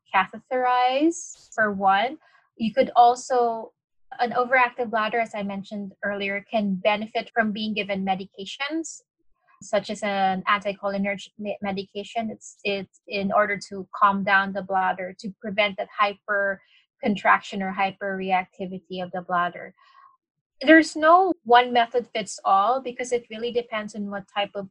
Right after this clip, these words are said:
bladder dysfunction that you have. And one of the helpful things that can help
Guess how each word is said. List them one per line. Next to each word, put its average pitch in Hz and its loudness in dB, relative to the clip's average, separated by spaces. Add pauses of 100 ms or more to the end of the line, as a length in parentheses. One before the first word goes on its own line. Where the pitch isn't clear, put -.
bladder 185 -2
dysfunction 240 -16
that 285 -8
you 294 -6
have. 285 0 (540)
And 233 6
one 240 0
of 269 -8
the 247 2
helpful 220 -4
things 226 -6
that 202 2 (260)
can 202 0
help 208 0